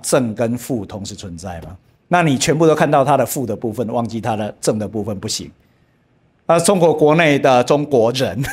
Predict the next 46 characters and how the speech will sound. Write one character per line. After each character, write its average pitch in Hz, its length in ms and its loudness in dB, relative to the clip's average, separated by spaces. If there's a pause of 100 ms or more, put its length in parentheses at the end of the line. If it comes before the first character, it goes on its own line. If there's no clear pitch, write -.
(140)
<laughs> - 320 -16
我 131 100 -8
现 143 140 -2
在 147 60 0
很 123 140 -8
会 120 140 0
用 117 200 -2
了， 107 100 -12 (520)
呃， 127 180 0
中 180 320 0
国 156 260 4
人 117 320 0
只 120 220 -8
看 143 200 0
到 135 140 2
它 131 160 0
正 135 240 -2
的 120 80 -6
部 131 180 -6
分， 120 220 -4
不 117 260 -6
论 131 280 2
它 127 180 0
负 135 240 -6
的 113 100 -6
部 110 220 -8
分， 101 180 -10
当 110 200 -2
然 98 60 -6
也 85 120 -8
是 101 100 -12
白 85 200 -10
痴 85 260 -12
嘛， 80 160 -14 (960)
如 101 120 -6
此 - 240 -6
而 85 100 -8
已。 85 140 -12 (400)
今 127 140 0
天 127 60 4
的 120 40 2
结 110 200 -2
论 107 120 -2
在 104 140 -2
这 95 140 -8
里 82 160 -12